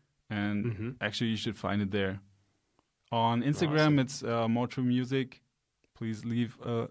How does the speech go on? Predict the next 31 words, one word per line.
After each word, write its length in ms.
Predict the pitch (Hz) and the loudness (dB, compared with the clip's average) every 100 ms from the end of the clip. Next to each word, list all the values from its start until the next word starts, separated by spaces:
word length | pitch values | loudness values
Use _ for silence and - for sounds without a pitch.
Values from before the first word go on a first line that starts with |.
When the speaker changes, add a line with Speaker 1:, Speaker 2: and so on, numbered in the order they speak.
| - | -6
Speaker 1:
like 300 | 117 120 131 | -2 -2 0
and 120 | 143 | -2
a 60 | 135 | -2
follow. 460 | 139 135 143 139 | 0 0 2 0
And 380 | 127 117 113 104 - _ _ _ - - | -2 -2 -2 -4 -10 _ _ _ -16 0
I 220 | 123 160 | 4 6
love, 440 | 156 143 147 165 160 | 6 8 10 8 4
I 140 | 139 143 | 2 4
actually 320 | 175 190 196 | 4 4 6
love 280 | 151 165 160 | 10 8 8
the 160 | 160 | 6
interaction 560 | 170 160 156 170 - 170 | 6 6 6 6 6 4
between 480 | 147 147 147 143 143 | 4 2 2 4 4
all 180 | 123 143 | 4 2
the 80 | 143 | 0
people. 420 | 143 160 156 113 | 0 -2 0 2
I 140 | 113 | 2
get 240 | 117 127 131 | 0 -4 -4
so 140 | 156 | -2
ma-, 200 | 147 147 139 | 2 0 0
so 180 | 117 147 | -6 -2
many 240 | 151 143 127 | 0 2 4
messages 640 | 127 139 143 139 139 139 | 2 0 -2 -6 -6 -4
and 120 | 120 | -6
comments, 380 | - 139 139 131 | -2 0 2 0
and 140 | 117 | -2
I'm 100 | 120 | -2
so 160 | 117 131 | -2 -2
happy 280 | 131 139 131 | 0 0 -2
about 340 | 113 113 107 | 0 -2 -2
this. 340 | 123 123 - | -4 -6 -8